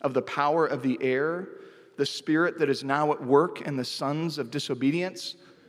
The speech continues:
So the world, here he refers to the devil. And then third is he talks about how they lived in the passions of their flesh. So world, devil, and flesh. Those are the three, three spheres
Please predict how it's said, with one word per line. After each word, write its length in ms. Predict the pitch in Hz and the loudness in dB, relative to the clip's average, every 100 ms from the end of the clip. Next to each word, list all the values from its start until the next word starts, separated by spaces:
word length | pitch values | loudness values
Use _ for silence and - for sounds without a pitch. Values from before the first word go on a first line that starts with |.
| - | -18
So 280 | - 135 117 | -6 -4 -2
the 140 | 107 | -4
world, 500 | 123 156 170 196 190 | 2 4 6 4 0
here 220 | 127 147 | -2 0
he 60 | 147 | 0
refers 340 | 131 156 147 | 0 0 0
to 80 | - | -2
the 100 | 123 | -6
devil. 500 | 117 165 156 139 147 - - - | -2 -2 2 0 -2 -8 -8 -2
And 100 | 160 | 0
then 180 | 165 156 | 0 -2
third 460 | - 202 185 160 | 2 4 4 2
is 80 | 156 | 0
he 80 | 151 | -6
talks 340 | 147 165 160 | -2 -2 -2
about 200 | 156 151 | -4 -4
how 120 | 156 151 | -2 2
they 140 | 151 | 2
lived 640 | 135 143 170 151 151 - - - - | 2 2 4 4 2 -8 -14 -10 -6
in 120 | 160 | -4
the 80 | 147 | -4
passions 760 | - 165 175 - 147 139 135 - | -4 -4 -4 -8 -8 -8 -10 -8
of 140 | 151 143 | -4 0
their 140 | 147 | -2
flesh. 680 | - 175 175 120 - - - _ _ _ _ _ - - - | -2 -4 -4 -6 -10 -10 -14 _ _ _ _ _ -20 -20 -10
So 400 | - 151 131 117 | 0 2 0 -4
world, 880 | 143 147 170 175 196 214 202 - - | 0 4 6 6 4 2 -4 -10 -6
devil, 420 | 156 160 156 160 | -2 0 2 0
and 180 | 160 147 | -2 -8
flesh. 420 | - 147 127 - | -4 0 0 -2
Those 340 | - 170 214 220 | 0 4 4 4
are 80 | 175 | 0
the 100 | 160 | -2
three, 320 | - 185 202 | -4 -2 -4
three 340 | 196 180 202 | -2 -2 -2
spheres 580 | 175 - 208 190 160 | -4 -4 2 4 2